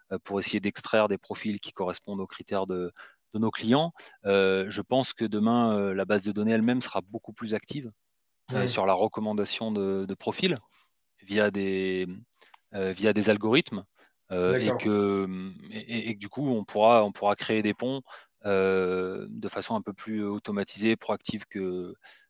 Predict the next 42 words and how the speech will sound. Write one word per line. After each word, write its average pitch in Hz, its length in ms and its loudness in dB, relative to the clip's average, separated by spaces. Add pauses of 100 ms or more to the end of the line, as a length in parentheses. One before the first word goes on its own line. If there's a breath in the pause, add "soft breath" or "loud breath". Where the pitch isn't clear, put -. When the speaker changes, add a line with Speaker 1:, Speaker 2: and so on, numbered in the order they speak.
(160)
Speaker 1:
euh, 92 280 -2
qu'aujourd'hui. 107 420 -2 (380 soft breath)
Donc 92 160 -8
ça, 120 100 4
à 117 40 4
mon 107 160 4
avis, 107 120 -2
ça 120 160 -2
peut 107 140 -2
aller 107 160 2
dans, 98 280 -2
dans 98 120 -4
le 98 80 -4
bon 101 120 -4
sens. 147 360 2 (1200 loud breath)
Euh, 117 180 8
je, 101 180 -2
je - 100 -4
pense 120 200 -2
aussi, 123 420 2
mais 104 360 0
là, 113 100 4
c'est, 107 260 -2 (440)
c'est, 98 300 -4
c'est, 92 260 -6 (180)
c'est - 160 -6
déjà 101 220 0
en 107 80 4
marche, 127 260 2
hein, 110 200 -2
euh, 98 360 -2
que - 100 -6
le 95 60 -6
distanciel 104 500 -2
prendra, 98 500 -4
euh, 90 560 -6
une, - 220 -8
une 101 120 -8
place - 260 2
encore 107 240 -6
plus - 200 -6
importante. 104 400 -4